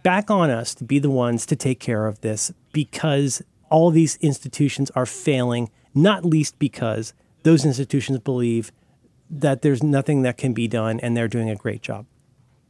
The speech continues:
So these, um, you know, there's a few segments here. So some of these, I'll skip,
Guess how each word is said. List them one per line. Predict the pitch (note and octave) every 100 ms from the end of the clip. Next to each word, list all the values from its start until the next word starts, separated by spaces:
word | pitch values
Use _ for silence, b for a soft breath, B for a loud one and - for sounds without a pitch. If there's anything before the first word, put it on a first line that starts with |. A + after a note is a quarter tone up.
| _ _ _ - b b b b b
So | - G#3+
these, | G3+ A#3 A#3 G3+
um, | A3 G#3 G3+ G3 F#3+ F#3+ F#3+ F#3 F#3+
you | G#3
know, | G3+
there's | F3
a |
few | E3+ G#3+
segments | - F3 D3+ D3
here. | - D#3 D3+ D#3
So | D3+ E3+
some | - F#3
of | E3+ D3+
these, | D3+ D3 C3+
I'll | D3+ C#3
skip, | - - -